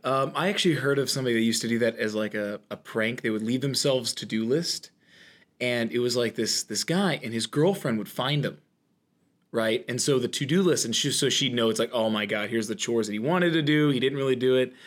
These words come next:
And so he started to le-, like, she would, she would, she would comment on it.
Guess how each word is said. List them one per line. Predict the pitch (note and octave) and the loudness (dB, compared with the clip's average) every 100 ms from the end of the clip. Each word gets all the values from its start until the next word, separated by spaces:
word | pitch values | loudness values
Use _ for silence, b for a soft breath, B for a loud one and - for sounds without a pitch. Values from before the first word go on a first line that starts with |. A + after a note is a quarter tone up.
| B B B | B B B
And | C#3 | -2
so | D#3+ | 2
he | D3+ | 2
started | F3+ E3+ | 4 2
to | C3+ | 2
le-, | B2+ - C3 | 2 2 2
like, | A2+ | 2
she | - E3 | 2 2
would, | C#3+ - | 0 0
she | D#3+ | 0
would, | B2+ - B B B | 0 -2 B B B
she | F3 | 0
would | D3 - | 0 0
comment | - F3+ B3 E3+ C#3 | -2 2 4 2 0
on | A2 | -2
it. | F2+ | -4